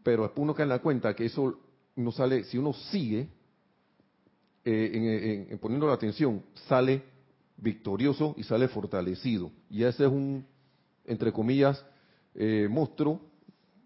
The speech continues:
entre comillas, monstruo que no te va a molestar jamás, más, nunca más. Entonces, para terminar esa parte, les digo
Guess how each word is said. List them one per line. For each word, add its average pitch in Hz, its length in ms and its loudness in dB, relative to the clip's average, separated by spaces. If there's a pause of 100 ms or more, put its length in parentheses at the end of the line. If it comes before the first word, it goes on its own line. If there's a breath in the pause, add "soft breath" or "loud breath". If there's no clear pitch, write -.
(300)
entre 107 320 -2
comillas, 123 280 0
monstruo 135 280 -2
que 110 60 -2
no 104 100 -4
te 117 80 -2
va 117 220 2 (180)
a 107 60 -4
molestar 95 440 -2
jamás, 101 420 -2 (680)
más, 110 180 -4
nunca 127 380 0
más. 110 280 -4
Entonces, 131 520 -4 (120)
para 107 220 0
terminar 110 380 0
esa 151 220 0
parte, 127 340 0 (1200 soft breath)
les 113 140 2
digo 104 260 0